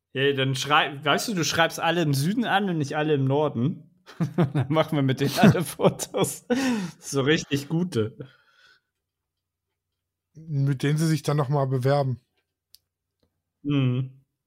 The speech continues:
Speaker 1: So
Speaker 2: Oh
Speaker 1: ist es.
Speaker 2: Gott. Das sind, oh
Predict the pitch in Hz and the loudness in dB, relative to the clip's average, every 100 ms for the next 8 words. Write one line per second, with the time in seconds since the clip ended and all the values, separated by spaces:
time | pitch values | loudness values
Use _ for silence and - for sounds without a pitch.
0 | _ _ _ _ _ _ _ _ - 127 | _ _ _ _ _ _ _ _ -6 2
1 | 127 143 123 90 - - - _ _ _ | 2 2 -2 -4 -6 -14 -20 _ _ _
2 | _ _ _ _ _ _ _ _ _ _ | _ _ _ _ _ _ _ _ _ _
3 | _ _ _ _ _ _ _ _ _ _ | _ _ _ _ _ _ _ _ _ _
4 | _ _ _ _ _ _ _ _ _ _ | _ _ _ _ _ _ _ _ _ _
5 | _ _ _ _ _ _ _ _ _ _ | _ _ _ _ _ _ _ _ _ _
6 | - 110 - 131 127 131 107 - | 0 0 0 -2 -4 -6 -6 -8